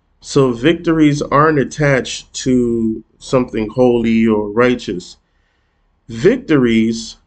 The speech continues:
are attached to strategies that comprise of knowledge, consistency, um, failures, um,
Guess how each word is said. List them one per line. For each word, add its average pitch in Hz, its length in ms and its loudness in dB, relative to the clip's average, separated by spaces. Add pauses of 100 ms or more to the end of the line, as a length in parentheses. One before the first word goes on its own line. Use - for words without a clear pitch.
(420)
are 113 500 2
attached 117 720 -2
to 110 460 -2
strategies 127 1040 -4 (1200)
that 110 420 -2
comprise 117 680 -2
of 110 440 0 (100)
knowledge, 107 640 -2 (800)
consistency, 139 1120 -6 (1080)
um, 104 600 -2
failures, 135 1080 0 (840)
um, 107 880 -2